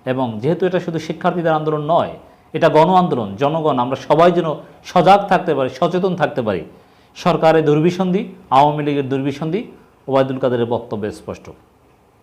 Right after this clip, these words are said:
কোটা বিরোধী আন্দোলনকে রাজনৈতিকভাবে মোকাবেলার ইচ্ছা নেই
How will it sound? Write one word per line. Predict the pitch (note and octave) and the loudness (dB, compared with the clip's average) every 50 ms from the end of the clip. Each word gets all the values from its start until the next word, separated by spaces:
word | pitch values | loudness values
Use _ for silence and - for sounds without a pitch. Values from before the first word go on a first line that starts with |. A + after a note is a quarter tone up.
| _ _ - - _ - | _ _ -20 -20 _ 0
কোটা | E3 E3 G3+ G#3 | 2 4 4 4
বিরোধী | G3+ G3+ G#3 F#3+ F#3 F#3+ | 6 6 4 6 6 6
আন্দোলনকে | E3 D#3 D#3 D3+ F3 E3+ D#3 - A#2 E2+ - - - - _ _ _ _ _ - | 4 4 4 2 0 0 0 -2 -6 -8 -8 -12 -18 -20 _ _ _ _ _ 2
রাজনৈতিকভাবে | A#2 C#3+ D#3+ D3+ D3 E3+ F3 E3+ F3+ E3+ D#3 D#3 D#3 D#3 D#3 | 4 4 4 4 2 0 0 0 0 0 2 2 2 4 2
মোকাবেলার | C#3+ C3+ C3 - D3+ D3 C#3 C3+ C3+ B2 | 0 -2 0 2 4 4 4 4 2 0
ইচ্ছা | B2+ A#2 A#2+ - - A#2+ | 0 -2 -4 -6 -6 -4
নেই | A2 G2+ F2+ | -4 -4 -6